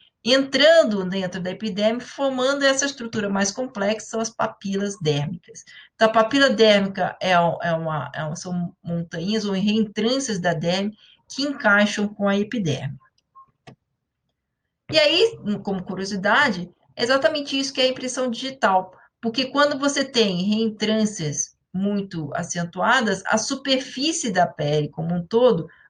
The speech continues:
vai, vai, é, responder a essa, a esse relevo, criando, então, impressão digital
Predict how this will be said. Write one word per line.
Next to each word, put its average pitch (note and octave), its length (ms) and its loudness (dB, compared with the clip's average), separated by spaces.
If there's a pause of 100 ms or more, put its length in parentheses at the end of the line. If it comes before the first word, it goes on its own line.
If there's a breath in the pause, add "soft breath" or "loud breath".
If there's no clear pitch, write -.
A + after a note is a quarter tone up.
vai, A3 640 4 (100)
vai, G3+ 720 -4
é, G#3 140 -6
responder A3+ 880 -4
a G3 120 -4
essa, G3 320 -8
a G3 100 -4
esse G3+ 180 -6
relevo, G3+ 560 -2 (340 soft breath)
criando, C4+ 380 2
então, A3+ 220 0
impressão A3+ 460 -2
digital G3 580 -8